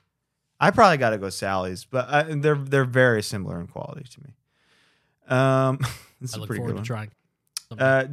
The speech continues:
Speaker 1: Jimmy D asks, "If you were made into Funko Pop figures, what would you be wearing?"
Speaker 2: That one got a lot of likes too. I saw that.
Speaker 1: Mm-hmm.
Speaker 2: Um, what would I be wearing? Well, a Metallica shirt, I'm sure.
Speaker 1: Metallica shirt, for, just plain logo.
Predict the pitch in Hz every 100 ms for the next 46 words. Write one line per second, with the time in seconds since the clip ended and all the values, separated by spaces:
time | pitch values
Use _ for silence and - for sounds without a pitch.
0 | 131 135 190 180 180 180 156 151 151 -
1 | 160 147 165 156 165 180 160 - - 147
2 | 160 175 156 147 135 - 139 131 127 123
3 | 110 117 117 113 101 92 104 92 _ _
4 | _ _ _ _ _ - 156 233 262 247
5 | 190 180 160 127 160 - - 160 107 -
6 | _ 120 135 131 104 92 _ _ _ _
7 | 123 113 139 147 143 131 113 101 _ _
8 | _ _ _ _ _ _ _ _ _ _
9 | _ _ _ - 120 151 139 113 98 104
10 | 117 151 170 208 _ _ _ _ _ _
11 | _ _ _ _ _ _ _ 113 107 101
12 | 98 127 123 113 104 107 104 - 110 -
13 | - 104 107 104 101 101 - 95 87 -
14 | 123 143 - - 127 123 120 117 127 135
15 | 127 123